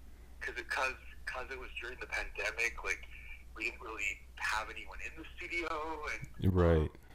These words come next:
Speaker 1: we had done, to kind of launch the live room, we had done the, the four episode series featuring, like, you and Victoria, um, Wave Report,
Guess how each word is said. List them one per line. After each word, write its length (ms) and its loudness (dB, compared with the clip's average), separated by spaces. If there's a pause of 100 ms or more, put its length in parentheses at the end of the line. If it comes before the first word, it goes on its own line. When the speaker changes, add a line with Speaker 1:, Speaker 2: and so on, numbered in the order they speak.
(400)
Speaker 1:
we 160 0
had 200 -2
done, 220 0 (160)
to 80 -8
kind 240 -6
of 120 -4
launch 340 -8
the 80 -8
live 380 0
room, 280 -6
we 140 -4
had 160 -4
done 380 -2
the, 80 -6 (220)
the 120 -6 (100)
four 380 -2 (560)
episode 440 -4 (140)
series 340 -2 (120)
featuring, 460 -6
like, 340 2
you 220 -4
and 180 -4
Victoria, 720 -2 (920)
um, 320 0 (300)
Wave 260 -2
Report, 520 0